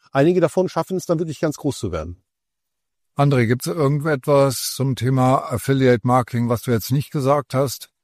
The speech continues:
Speaker 1: Viel. <laughs> Nein, es ist, ähm, ähm, es ist ein spannendes Feld. Ich bin, persönlich bin ich seit über zwanzig Jahren in der Branche und es ist ein, äh, ein Mix aus Technologie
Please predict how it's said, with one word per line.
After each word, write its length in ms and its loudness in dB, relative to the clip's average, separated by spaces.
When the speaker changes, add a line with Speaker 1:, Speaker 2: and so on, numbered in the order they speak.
Speaker 1:
Viel. 320 4
<laughs> 1000 -6
Nein, 240 2
es 160 -2
ist, 260 -2
ähm, 480 2
ähm, 320 0
es 180 -2
ist 160 0
ein 140 0
spannendes 400 2
Feld. 220 -6
Ich 160 -6
bin, 320 2
persönlich 420 0
bin 100 0
ich 120 2
seit 120 0
über 140 2
zwanzig 380 -4
Jahren 180 0
in 80 0
der 100 2
Branche 420 0
und 180 2
es 120 2
ist 220 0
ein, 480 2
äh, 240 0
ein 280 0
Mix 420 0
aus 460 0
Technologie 720 2